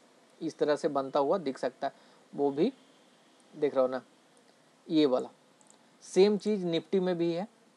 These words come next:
आप देख सकते हैं। Nifty में मैं, ये जो ब्लू line है, ये कल ही बनाया था। क्यों बनाया था, कैसे बनाया था, मैं आपको सब दिखा दे रहा हूँ। देखिए,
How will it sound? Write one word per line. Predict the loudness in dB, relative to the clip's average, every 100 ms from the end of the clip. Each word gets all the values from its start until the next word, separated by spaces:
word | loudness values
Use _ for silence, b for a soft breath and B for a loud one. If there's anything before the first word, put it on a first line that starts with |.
| 2
आप | 2
देख | 4 0 0
सकते | -4 -6 -6
हैं। | -6 -6 -2
Nifty | -2 0 0
में | 0
मैं, | 0 0 -2 b b b
ये | 8 8
जो | 8
ब्लू | 6 6 8
line | 8 6
है, | 0
ये | 2 0
कल | 6 6
ही | 6 6
बनाया | 4 4 2
था। | -2 -6 0
क्यों | 6 6
बनाया | 6 4
था, | 2 0
कैसे | 2 2 2
बनाया | 2 2
था, | 2
मैं | 6
आपको | 6 6
सब | 4 2
दिखा | 2 2 4
दे | 4
रहा | -2
हूँ। | -4 -12 b b b b b
देखिए, | -4 -4